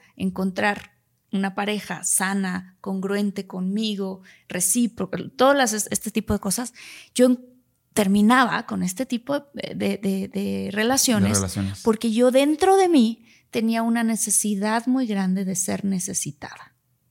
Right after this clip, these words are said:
Speaker 1: Entonces, ¿qué pasa? Que cuando cacho lo que mi subconsciente realmente tenía de programación,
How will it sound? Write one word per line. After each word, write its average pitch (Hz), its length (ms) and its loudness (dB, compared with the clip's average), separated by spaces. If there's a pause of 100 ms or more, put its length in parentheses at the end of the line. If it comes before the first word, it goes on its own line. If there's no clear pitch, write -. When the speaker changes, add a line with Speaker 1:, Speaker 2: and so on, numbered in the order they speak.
(480)
Speaker 1:
Entonces, 220 680 0 (160)
¿qué 196 140 -2
pasa? 220 360 -6
Que 190 140 -12
cuando 185 500 -6 (320)
cacho 208 600 -6 (380)
lo 190 200 -8
que 190 100 -8
mi 185 180 -2
subconsciente 185 800 -4
realmente 214 680 2
tenía 196 720 0
de 190 100 -4
programación, 185 1000 -6